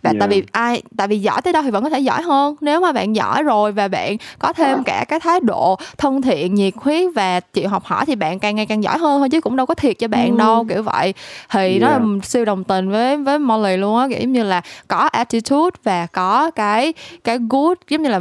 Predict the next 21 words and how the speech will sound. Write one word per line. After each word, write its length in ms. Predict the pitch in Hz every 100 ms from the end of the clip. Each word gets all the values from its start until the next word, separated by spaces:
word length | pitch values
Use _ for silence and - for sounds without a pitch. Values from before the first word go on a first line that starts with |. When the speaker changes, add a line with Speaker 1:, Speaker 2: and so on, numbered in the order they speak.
| 170
Speaker 1:
kiểu 180 | 131 240
sẵn 240 | 202 156
sàng 280 | 233 180 170
để 200 | 98 247
học 200 | 233 190
hỏi, 180 | - 208
kiểu 120 | -
có 160 | 202 247
cái 200 | 254 240
Speaker 3:
Ừ, 20 |
tư 60 | 226
duy 60 |
Speaker 1:
initiative 540 | 202 226 277 262 294 381
Speaker 3:
cầu 120 | -
Speaker 1:
để 120 | 220 208
Speaker 3:
tiến. 80 | 220
Speaker 1:
học 180 | 302
hỏi, 160 | - -
ồ, 240 | 220 -
Speaker 3:
Ừ. 80 | 220 220 -
Speaker 1:
là, 140 | -